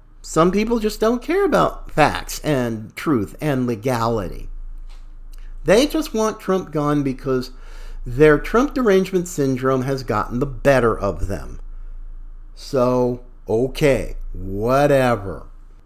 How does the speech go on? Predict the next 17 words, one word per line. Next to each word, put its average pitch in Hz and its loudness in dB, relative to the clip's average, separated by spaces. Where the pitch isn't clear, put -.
But, 185 4
hey, 156 4
we're 147 6
cutting 185 4
close 226 6
to 233 -2
the 208 6
end 214 6
of 262 0
the 262 2
year, 208 4
and 180 8
we're 247 8
gonna 269 4
see 262 0
what 262 4
happens. - -2